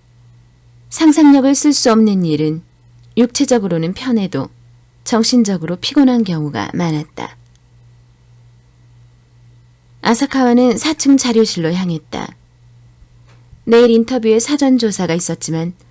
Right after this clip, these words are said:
그 이상으로 신경 쓰이는 일이 있었다. 흥미로운 두 사고를 연결하는 객관적 인과관계가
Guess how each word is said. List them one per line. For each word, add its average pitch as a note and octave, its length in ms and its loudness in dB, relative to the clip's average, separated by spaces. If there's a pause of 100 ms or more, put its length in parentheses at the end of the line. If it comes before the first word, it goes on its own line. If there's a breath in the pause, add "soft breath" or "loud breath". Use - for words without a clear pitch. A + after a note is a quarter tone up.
(360 soft breath)
그 B3 140 2
이상으로 B3 400 2
신경 C#4 340 4
쓰이는 F#3 420 -2
일이 C#3 280 -6
있었다. - 580 -10 (1800)
흥미로운 C#4+ 500 6
두 B3+ 180 -2
사고를 A#3 520 0
연결하는 F3 680 -2 (360)
객관적 G#3+ 560 -2
인과관계가 G3 840 0